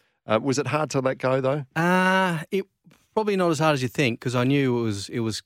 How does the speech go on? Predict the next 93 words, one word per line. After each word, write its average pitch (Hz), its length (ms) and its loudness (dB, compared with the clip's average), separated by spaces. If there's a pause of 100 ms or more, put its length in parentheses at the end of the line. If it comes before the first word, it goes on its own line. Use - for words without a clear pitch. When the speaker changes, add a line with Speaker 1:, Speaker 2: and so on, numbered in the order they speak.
Speaker 2:
it 123 100 -4
was 107 140 -6
coming, 117 380 0
and 117 140 -2
that 95 240 0
Speaker 1:
Yeah. - 60 -12
Speaker 2:
I - 60 -8
knew 120 220 0
how 113 140 0
much 107 240 -4
work 110 260 -2
and 104 260 -6
rehab 107 360 -2
I 101 80 0
was 98 160 -6
doing 107 280 -2
to 98 180 -6
just 101 320 -14
get 104 120 -4
up 101 100 -4
and 98 220 -6
train 107 240 0
and 95 100 -2
play. 104 320 -2
So 104 180 -6
it - 20 -4
Speaker 1:
Were 104 60 -2
Speaker 2:
was 131 80 0
Speaker 1:
you 135 80 0
in 131 40 -2
a 131 40 0
Speaker 2:
just 139 80 -2
Speaker 1:
lot 147 100 0
of, - 80 -2 (200)
a - 80 -8
lot 156 120 -2
of - 100 -8
pain 202 460 -4
Speaker 2:
in 170 100 2
Speaker 1:
playing 180 160 2
Speaker 2:
the, 147 60 0
Speaker 1:
every 151 180 0
week? 285 260 -4
Speaker 2:
in 170 220 0
the 147 160 2
end, 131 180 2
I 107 60 2
was. 95 320 -2
My, 101 120 0 (200)
you 98 140 -2
know, 87 60 0
Speaker 1:
Yeah. 101 40 2
Speaker 2:
I - 0 -
was 107 200 0
blowing 98 340 -2
up 95 200 -4
in, 95 260 -6 (100)
in, 110 160 -14
in 104 180 -12
the 98 60 -8
knees, 98 340 -6
and, 95 320 -8 (100)
you - 60 -16
know, 95 140 -10
the 95 100 -8
rehab 95 380 -8
in 92 100 -10
the 95 140 -8
ice 98 340 -4
and 98 100 -10
the 95 160 -8 (220)
going 101 140 -6
down 98 120 -6
the 98 60 -6
beach 104 260 -4
at - 120 -12
night 101 300 -4
and 98 200 -10
jumping 101 280 -8
on 98 80 -8
a 95 40 -10
bike 98 300 -2
at - 80 -12
night 101 320 -8
and 104 120 -10
all 101 100 -8
that 104 120 -8
sort 110 160 -8
of 101 60 -10
thing 104 160 -6
started 104 340 -6
from 101 320 -14
the, 117 140 -12